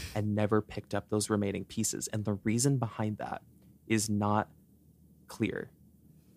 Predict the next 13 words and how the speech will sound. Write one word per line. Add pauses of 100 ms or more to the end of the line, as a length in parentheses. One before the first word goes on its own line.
(160)
No
one
really
knows
why, (220)
like,
for
what
motive,
um, (640)
some,
like,
an,